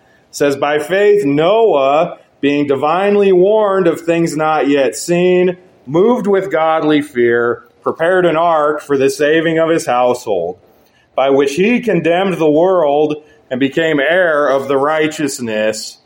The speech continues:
which is according to faith." While Noah received grace from God, we see that his faith in God compelled him to do this action that would result in the temporal salvation of he and his family.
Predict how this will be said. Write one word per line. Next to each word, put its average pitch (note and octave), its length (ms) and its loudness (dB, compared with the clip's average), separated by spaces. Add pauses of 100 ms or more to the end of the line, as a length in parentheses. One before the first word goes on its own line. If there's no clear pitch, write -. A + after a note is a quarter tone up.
(140)
which G2+ 180 -14
is G#2+ 80 -16
according G2 540 -6
to - 100 -20
faith." C3+ 760 -2 (1700)
While F#2+ 180 -4
Noah C3+ 380 2
received D#3 720 0
grace F3 560 0
from D3 280 -4
God, F3 680 0 (380)
we C3+ 80 -6
see - 180 2
that F3+ 140 4
his D#3 200 -2
faith G3 400 -2
in F3+ 140 -2
God D3 320 0
compelled F3+ 580 0
him F#3 220 0
to C3 140 -6
do F#3+ 260 0
this G3 300 0
action C#3+ 840 -2 (380)
that C3+ 100 2
would C#3 140 0
result D3+ 580 -2
in C3+ 100 -2
the B2 100 0
temporal E3 760 0
salvation C#3+ 880 0
of A#2+ 140 -4
he B2+ 180 0
and B2 120 0
his B2 140 -6
family. C#3+ 760 -2